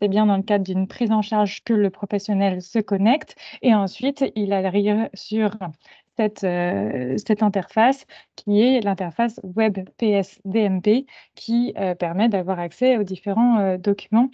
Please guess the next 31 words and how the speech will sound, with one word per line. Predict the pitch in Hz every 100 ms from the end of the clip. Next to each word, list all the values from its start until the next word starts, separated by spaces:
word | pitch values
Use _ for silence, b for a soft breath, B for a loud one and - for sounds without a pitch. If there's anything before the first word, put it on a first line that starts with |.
| B B B
du, | 196 202 226 220
euh, | 202 202 190 185 180 175 180
du | 190 180 202
dossier, | 202 202 - 233 226
euh, | 202 190 180 180 196 208 214 208 220 220 202
médical | 202 180 175 247
de, | 214 208 196
de | 196
Mon | 208 208
Espace | 208 226 214
Santé. | 202 175 - _ _ _ _ _ _ - B B B B -
Euh, | 220 208 202 208
ça, | - 277 302
c'est, | 262 254 262
euh, | 208 185 185
c'est, | 202 214 196
c'est | 190 202 196
une | 208
première | 240 240 247
manière. | 226 196 175 165 - _ -
Après, | 190 - 254 247
il | 208
y | 202
a, | 185 - _ _ _ _ _ _ _ _ -
et | 220
qui | -
est | 202
accessible | 190 175 170 233 214
aujourd'hui | 190 190 226
pour | 202 -
tous. | - - -